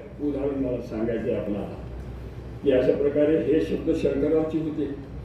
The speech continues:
आपण खाजगी लातूरमध्ये राहतो, आपण शि-, शिवराज पाटलाच्या अनेक बाबी आपण या ठिकाणी ऐकतो, बोलतो, ते कसे होते, त्यांच्याबद्दल भरपूर सांगण्यासारखं आहे. परंतु सत्तेमध्ये राहत असताना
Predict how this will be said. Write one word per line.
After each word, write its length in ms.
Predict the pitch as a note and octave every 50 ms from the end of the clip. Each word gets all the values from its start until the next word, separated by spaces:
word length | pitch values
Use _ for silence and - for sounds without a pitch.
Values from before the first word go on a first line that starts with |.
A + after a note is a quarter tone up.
| - - A#2
आपण 240 | B2 B2 C#3+ C#3 C3+
खाजगी 420 | C#3 C#3 C#3 C#3 C3+ C#3+ D#3 D#3+ D3+
लातूरमध्ये 540 | D3 C#3 - D3+ D3 C#3+ D3+ D3 D3 D#3+
राहतो, 420 | C#3+ C#3 C#3+ C#3+ C3+ F3 D#3+ - - - - -
आपण 220 | C#3 C3+ F3+ E3+
शि-, 600 | D#3 - - - - - - - - - - -
शिवराज 280 | - G3 G#3+ A#3 A#3+ A#3+
पाटलाच्या 760 | - G#3+ G3 F3 F#3 F#3 F3 E3 F3 E3+ E3+ E3+ - - D3+
अनेक 280 | D3+ E3 F3+ F3 - - - - - - - - - - - - - - -
बाबी 300 | D3 D3 D3 D3+ D#3+ D#3+
आपण 300 | D#3+ D3+ D3+ D3+ D3 C#3+ - - - - C#3
या 120 | C#3 C#3 C3+
ठिकाणी 420 | C3+ C3 B2+ C3+ C3+ C3+ C3+ B2
ऐकतो, 480 | A#2+ A#2+ - - C#3+ C#3 C#3 D3+ D3 C#3+
बोलतो, 680 | C#3 C#3 C3+ C3 B2+ B2 - - D3 C#3 C#3+ C#3 C#3 C#3 -
ते 60 | C3
कसे 340 | B2 C#3 C#3 - - C#3+ C#3
होते, 320 | B2+ A#2+ - - C3+ C3+
त्यांच्याबद्दल 520 | C3 B2 A#2 - C3+ B2+ B2+ B2+ - C3+ C3+
भरपूर 420 | C#3+ C#3+ C3+ C#3 C#3 - A#3 G3+
सांगण्यासारखं 720 | - - F3 D3 D3 D3 C#3 C#3 - B2+ A#2+ A#2+ B2 B2
आहे. 60 | A#2 - - - - - - - - - - - - - - -
परंतु 340 | D#3+ F#3 F#3+ F#3+ - G3
सत्तेमध्ये 640 | F3 - F#3 F#3 F#3 - - C4+ C4+ C4+ B3+ B3 B3+
राहत 280 | G#3+ G3+ G3+ G#3 G#3 G#3
असताना 380 | F#3+ F3+ - - F3+ F#3 F#3+